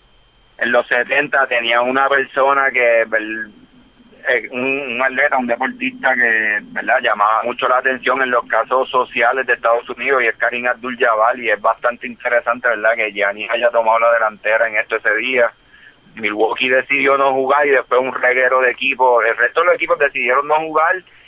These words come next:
y se unieron equipos de pelota,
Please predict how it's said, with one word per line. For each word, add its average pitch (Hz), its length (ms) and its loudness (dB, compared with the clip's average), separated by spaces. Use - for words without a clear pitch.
y 123 80 -4
se 127 100 -2
unieron 123 300 2
equipos 127 300 -2
de 120 140 -2
pelota, 151 1300 2